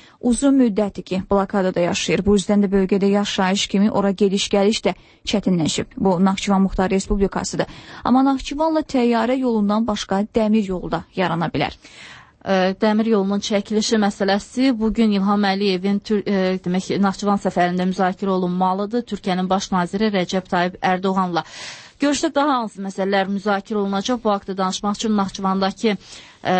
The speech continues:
Speaker 2: həmkarımız, ə, N-, Məlahət Nəsibova ilə danışacağıq. İndi telefon xəttində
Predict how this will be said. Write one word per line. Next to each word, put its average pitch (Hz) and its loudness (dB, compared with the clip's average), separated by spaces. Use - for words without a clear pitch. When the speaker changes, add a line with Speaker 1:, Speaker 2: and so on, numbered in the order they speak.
Speaker 2:
həmkarımız, 214 0
ə, 180 -2
N-, 196 -4
Məlahət 208 0
Nəsibova 190 0
ilə 180 -4
danışacağıq. 196 -2
İndi 196 0
telefon 196 -2
xəttində 180 0